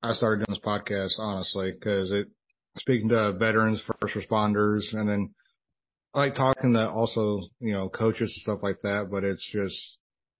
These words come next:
their perspectives on life and their different views and w-, all of our different pasts and where we're at now. It's just how they overcame all the, you know, their problems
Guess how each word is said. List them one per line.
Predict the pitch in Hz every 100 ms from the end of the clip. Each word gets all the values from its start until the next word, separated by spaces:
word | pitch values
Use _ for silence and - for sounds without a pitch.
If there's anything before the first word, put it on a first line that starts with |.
| -
their | 113
perspectives | 101 107 - 120 120 110
on | 107 98
life | 101 107 107 104
and | 104 95
their | 98
different | 90 107 107 104 95
views | 104 104 104 104 95
and | 92 90 _ _ _ _ _ _ _ _ _ _ _ -
w-, | 131 -
all | 117 117 117
of | 107
our | 107
different | 107 107 95
pasts | 101 101 104 101
and | 101 98 -
where | 104
we're | 101
at | 98 95
now. | 98 104 101 92 92 82
It's | 107 95
just | - 101 92 - _ _ -
how | 98 104
they | 110 104
overcame | 104 95 - 110 104 101
all | 92 104 104
the, | 98 95 92 92 _ _ _ _ _ _ _ _ _ -
you | 92
know, | 87 85 80 _ _
their | 113 107
problems | - - 107 101 101